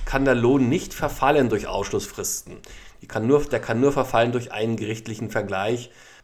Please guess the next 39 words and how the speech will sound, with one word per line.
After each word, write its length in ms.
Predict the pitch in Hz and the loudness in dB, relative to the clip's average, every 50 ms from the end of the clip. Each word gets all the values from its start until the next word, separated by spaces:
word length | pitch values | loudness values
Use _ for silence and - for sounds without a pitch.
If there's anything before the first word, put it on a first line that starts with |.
| _ - - - - | _ -14 -12 -8 -6
Und 120 | - - | 0 4
von 140 | - 123 113 | 4 6 6
daher 340 | 104 104 117 117 113 - - - - - - - - - - - - - | 8 6 6 6 6 2 0 -12 -14 -16 -18 -18 -20 -20 -20 -20 -20 -16
wird 260 | - - 113 123 120 | -6 -2 0 4 6
der 100 | 135 117 107 113 117 120 - | 6 4 4 2 -2 -2 -2
im 160 | 123 117 117 | 0 2 4
Normalfall 500 | 117 113 110 107 110 120 139 - - 117 | 4 4 4 4 4 4 4 2 2 0
nie 200 | 110 120 143 165 | 2 2 0 0
zur 300 | 160 - - 135 131 127 | 0 0 2 2 2 2
Gänze 460 | 117 117 117 135 147 - - 143 131 | 2 2 2 2 0 0 0 0 0
verfallen, 680 | - 147 135 - - 127 113 107 101 92 87 87 87 - - | 0 -2 -4 0 2 2 4 4 2 0 -6 -10 -12 -10 -8
ja. 340 | 95 98 101 110 120 123 - - - - - - - - - - - - - - - - | -6 -4 -4 -4 -4 -6 -8 -16 -20 -20 -20 -20 -20 -20 -20 -20 -18 -18 -16 -16 -16 -4
Jetzt 240 | - 131 147 151 - | 2 2 4 4 4
nochmal 540 | 175 156 156 151 139 135 135 139 139 - - - - 113 - - - - - - 113 110 | 2 4 6 8 10 10 10 8 6 4 0 -8 -18 -20 -20 -20 -20 -20 -18 -14 -10 -8
vielleicht 300 | - 120 120 127 139 - | 0 4 6 6 6 8
noch 80 | 139 120 | 6 4
eine 40 | 123 | 6
andere 160 | 143 135 117 | 4 2 2
Geschichte. 360 | 107 98 - 110 104 - 101 | 2 0 0 -2 0 0 0
Was 160 | 113 120 - | 0 0 0
ich 200 | 151 - - - | -2 -4 0 6
oft 280 | - 220 233 - - - | 6 6 6 4 -2 -2
auch, 260 | 107 113 113 - - - - | 0 0 0 -2 -6 -10 -10
das 220 | 107 107 - 135 160 | -8 -4 -2 -2 -2
ist 140 | 147 - - | -2 -2 0
meistens, 560 | 110 107 139 160 - 165 143 - - - - | 2 4 4 4 2 0 -2 -2 -4 -6 -8
läuft 280 | - 107 107 123 131 - | -2 2 2 2 4 4
das 120 | 135 127 | 2 2
auch 120 | - 135 147 | 2 0 0
über 180 | 135 113 107 | 2 2 2
Telefonate, 800 | - 123 113 113 110 117 107 104 101 104 113 120 - 135 113 101 | 4 4 4 4 4 4 2 2 2 2 2 2 2 0 2 4
höre 320 | 110 135 151 147 143 147 | 4 4 6 6 6 6
von 180 | 147 143 127 117 | 6 4 0 0
Arbeitnehmern, 680 | - 107 120 120 120 110 107 101 113 120 131 139 135 131 - - - - - | 0 0 4 4 4 4 2 2 2 4 6 4 4 2 0 -8 -18 -8 -2
dass 180 | - 127 127 - | -2 -2 0 0
sie 120 | 139 127 | -2 0
sagen, 340 | 110 120 117 120 123 127 120 | 4 4 6 6 6 4 4
"Ja, 180 | 113 117 104 | 4 2 2
okay, 360 | 107 - - - 139 104 - | 2 0 2 4 4 2 2